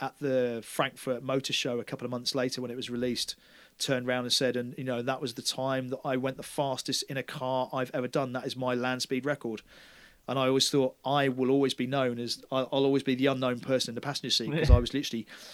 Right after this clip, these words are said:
Speaker 1: um, C G I'd out of the whole
Speaker 2: Well,
Speaker 1: film.
Speaker 2: one, one
Speaker 1: <laughs>
Speaker 2: of, one of my, um, emergency questions, um, is what's the fastest you've been in a car?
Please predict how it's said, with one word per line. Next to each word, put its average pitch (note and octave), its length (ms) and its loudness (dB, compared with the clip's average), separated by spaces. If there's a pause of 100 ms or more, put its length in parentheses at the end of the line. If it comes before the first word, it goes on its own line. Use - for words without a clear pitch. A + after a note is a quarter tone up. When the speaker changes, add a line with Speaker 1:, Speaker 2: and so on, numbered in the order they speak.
(300)
Speaker 1:
um, C3+ 220 2
C D3 260 6
G C#3 160 4
I'd C3+ 320 4
out D3 260 2
of C#3 80 0
the - 60 -2
whole D3+ 300 4
Speaker 2:
Well, F3 140 12
Speaker 1:
film. D#3+ 120 6
Speaker 2:
one, F3+ 300 12
one F3 160 10
Speaker 1:
<laughs> E3+ 80 12
Speaker 2:
of, - 20 10 (480)
one D#3+ 160 6
of D#3 80 4
my, C#3+ 300 8
um, C#3 140 2
emergency C3+ 520 2
questions, - 640 2 (100)
um, A#2 360 0
is A#2+ 200 -2
what's A#2+ 180 -6
the C3 60 -8
fastest B2+ 460 -2
you've A#2+ 80 -8
been B2 180 -2
in A#2+ 100 -4
a A#2+ 60 -6
car? C3 380 -2